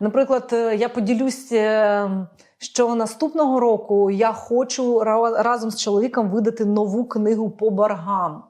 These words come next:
і перекласти її українською мовою, бо у мене, м, чоловік російською її пише, він не володіє так українською мовою гарно, щоб писати, ми будемо її перекладати, вона буде теж двома мовами: російською і українською, щоб і люди в інших містах,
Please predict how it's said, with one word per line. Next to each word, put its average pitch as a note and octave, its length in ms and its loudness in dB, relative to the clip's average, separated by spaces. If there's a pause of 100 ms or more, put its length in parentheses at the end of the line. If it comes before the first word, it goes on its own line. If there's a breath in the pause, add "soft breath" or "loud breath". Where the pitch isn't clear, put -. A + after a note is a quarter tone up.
і G#3 120 -6
перекласти A3+ 840 0
її A3+ 220 0
українською B3+ 680 0
мовою, D4 320 2
бо A3+ 140 4
у A3+ 100 6
мене, G#3+ 680 0
м, F#3 680 -8
чоловік G#3 400 -2
російською A3+ 580 -4
її B3+ 100 -2
пише, C4 440 -4
він G#3 180 -2
не G#3+ 80 0
володіє G#3+ 400 0
так F3+ 220 -10
українською G3 460 -10
мовою C#4+ 320 0
гарно, C4+ 320 -4
щоб - 260 -12
писати, A#3+ 460 -6
ми G#3+ 100 -2
будемо G#3+ 320 -2
її G#3 80 -4
перекладати, G#3 720 -4
вона F3+ 160 -10
буде F#3+ 220 -8
теж F#3+ 240 -8
двома F#3+ 280 -6
мовами: F#3 380 -6
російською G3+ 460 -8
і - 20 -8
українською, F#3+ 540 -12
щоб G#3+ 640 -2
і B3 100 4
люди C4 480 2 (520)
в F#3 140 -8
інших B3 400 0
містах, A3 640 -8